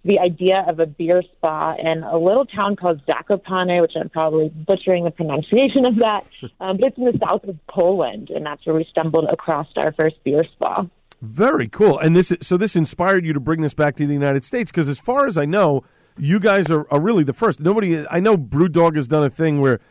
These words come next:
Speaker 2: you know, beer in the hotel, and Dogfish Head has kinda done a whole thing with, you know, uh, a, a beer-themed kinda hotel, but you guys are the first that are actually doing a spa that's, that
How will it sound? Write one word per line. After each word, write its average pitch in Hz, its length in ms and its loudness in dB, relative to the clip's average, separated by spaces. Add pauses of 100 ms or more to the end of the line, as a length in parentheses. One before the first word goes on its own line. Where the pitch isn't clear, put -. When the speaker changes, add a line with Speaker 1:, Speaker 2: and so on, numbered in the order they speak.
(160)
Speaker 2:
you 147 80 -2
know, 143 100 4
beer 147 260 4
in 151 100 2
the 131 80 2
hotel, 147 520 2
and 120 140 0
Dogfish 147 460 -2
Head 147 120 0
has 123 120 -6
kinda 143 220 0
done 127 200 0
a 123 80 0
whole 135 120 0
thing 139 240 -2
with, 123 200 -2 (340)
you 143 80 0
know, 127 220 4
uh, 113 500 -2
a, 120 60 0
a 120 40 0
beer-themed 139 720 -2
kinda 135 220 -2
hotel, 139 320 0
but 127 160 -2 (200)
you 185 140 0
guys 196 300 4
are 160 60 -2
the 135 100 -2
first 175 340 0
that 143 100 0
are 135 120 2
actually 139 360 -2
doing 131 460 0 (300)
a 127 160 0
spa 170 440 0
that's, 117 300 -4
that 120 240 -2